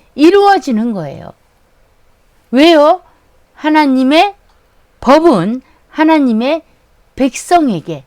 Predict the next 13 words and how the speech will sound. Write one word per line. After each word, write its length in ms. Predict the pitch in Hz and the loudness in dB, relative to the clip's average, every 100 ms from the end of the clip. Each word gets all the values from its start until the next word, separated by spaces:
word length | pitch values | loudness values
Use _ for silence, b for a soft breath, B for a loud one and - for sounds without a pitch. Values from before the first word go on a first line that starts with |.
| _ _ _ _ _ _ | _ _ _ _ _ _
이루어지기 920 | - 202 175 170 190 202 - - 208 - _ | -10 -8 -8 -10 -10 -12 -18 -14 -14 -16 _
때문입니다. 680 | 277 254 214 151 127 - 143 _ _ _ _ _ _ | -8 -6 -8 -10 -18 -20 -20 _ _ _ _ _ _
기도하겠습니다. 840 | - 180 185 139 - - 143 _ 113 _ _ _ _ _ _ _ _ _ _ b b b b b | -10 -6 -6 -8 -16 -20 -20 _ -20 _ _ _ _ _ _ _ _ _ _ b b b b b
좋으신 360 | - 220 214 240 | -2 0 2 0
하나님 440 | 240 254 240 233 | 0 2 2 0
아버지, 680 | 196 160 170 160 208 196 151 - | 0 -4 -6 -4 0 0 -2 -6
귀한 240 | 202 196 | -2 -2
말씀 280 | 180 160 175 | -2 -8 -16
주셨습니다. 880 | 160 - 180 - 170 165 - 170 175 _ _ _ _ _ _ | -18 -18 -18 -18 -20 -20 -18 -18 -20 _ _ _ _ _ _
하나님의 540 | - 247 247 233 214 | -2 0 2 2 0
사랑, 560 | 202 - 233 240 190 - _ _ _ _ _ _ _ _ | -4 -6 -2 -2 -2 -10 _ _ _ _ _ _ _ _
하나님의 640 | - 262 269 226 208 202 | -4 -2 0 0 0 -4
다스림, 600 | - - - 262 233 165 | -6 -10 -4 0 0 -2